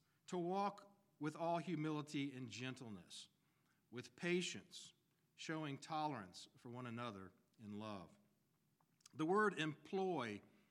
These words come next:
or entreat means to pull to one side.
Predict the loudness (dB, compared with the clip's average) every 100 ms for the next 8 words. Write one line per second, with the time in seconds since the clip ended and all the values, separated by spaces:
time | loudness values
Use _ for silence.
0 | -20 _ _ _ -2 2 2 -2 -2 0
1 | 0 -2 -6 -10 -18 _ _ _ _ 2
2 | 4 4 0 -2 -10 -18 _ -2 -2 2
3 | 2 4 4 2 0 0 0 -2 -2 0
4 | 2 4 4